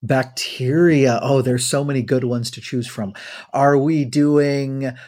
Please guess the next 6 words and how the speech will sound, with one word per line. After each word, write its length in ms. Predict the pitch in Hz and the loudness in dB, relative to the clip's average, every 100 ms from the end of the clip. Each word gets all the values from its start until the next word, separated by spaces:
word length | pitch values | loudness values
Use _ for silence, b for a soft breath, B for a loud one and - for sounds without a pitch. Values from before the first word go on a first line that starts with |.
| B - | B -2
um, 400 | 139 135 131 127 | 2 4 2 0
like, 220 | 139 127 | -2 -2
Staph 440 | - - 139 143 127 | -2 0 0 0 -2
aureus, 540 | 123 135 175 208 135 | 0 0 0 -2 -2
like 280 | 127 131 123 | 0 0 -2
some, 600 | - 131 123 117 110 | -2 0 2 0 -4